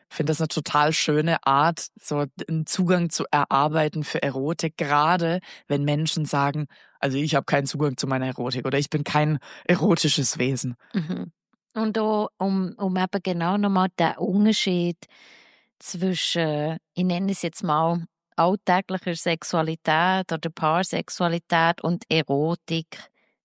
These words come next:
Speaker 2: nochmal zu verdeutlichen und auch das Potenzial zu zeigen, wo in diesem erotischen Raum sich ja auch kann entfalten für dein Leben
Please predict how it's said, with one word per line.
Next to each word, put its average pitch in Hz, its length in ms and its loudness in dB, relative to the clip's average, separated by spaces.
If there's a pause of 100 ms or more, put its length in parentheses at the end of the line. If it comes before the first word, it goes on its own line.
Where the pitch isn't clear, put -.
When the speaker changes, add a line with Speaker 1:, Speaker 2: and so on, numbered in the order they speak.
Speaker 2:
nochmal 170 300 2
zu - 140 -8
verdeutlichen 165 840 -6 (240)
und 175 200 -2
auch - 100 0
das - 180 -6
Potenzial 156 1120 2 (120)
zu - 180 -12
zeigen, 165 640 0
wo 151 260 0 (240)
in 160 100 0
diesem 170 260 0
erotischen 175 760 0
Raum 175 300 -2
sich 156 240 -4
ja 165 160 -2
auch - 200 -4
kann 170 140 0
entfalten 151 920 -2 (320)
für 180 220 2
dein 190 220 0 (100)
Leben 143 500 2